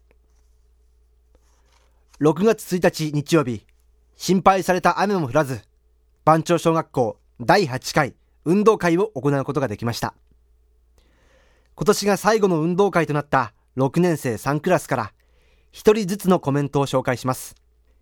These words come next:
一人目は、三組の女子です。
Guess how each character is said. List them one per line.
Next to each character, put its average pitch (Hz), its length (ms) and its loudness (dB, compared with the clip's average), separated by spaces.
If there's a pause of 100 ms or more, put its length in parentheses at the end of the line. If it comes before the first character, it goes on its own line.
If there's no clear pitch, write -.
(160)
一 - 160 0
人 185 120 2
目 180 80 2
は、 139 260 -2 (300)
三 208 280 2
組 170 180 -2
の 127 120 -2
女 143 100 -2
子 - 80 -10
で 127 100 -4
す。 - 260 -14